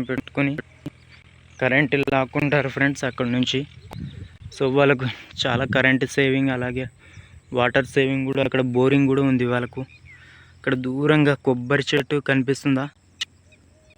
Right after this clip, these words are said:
దాని దగ్గరే, ఇక్కడ ఈ కమ్మానికి దగ్గరే వాళ్ళది నాటే నార అయితే ఉంది. చూడండి ఫ్రెండ్స్,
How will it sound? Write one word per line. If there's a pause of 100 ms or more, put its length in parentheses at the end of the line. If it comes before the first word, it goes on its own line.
(460)
దాని
దగ్గరే, (2750)
ఇక్కడ (400)
ఈ (360)
కమ్మానికి (920)
దగ్గరే
వాళ్ళది (340)
నాటే (600)
నార
అయితే
ఉంది. (4000)
చూడండి
ఫ్రెండ్స్,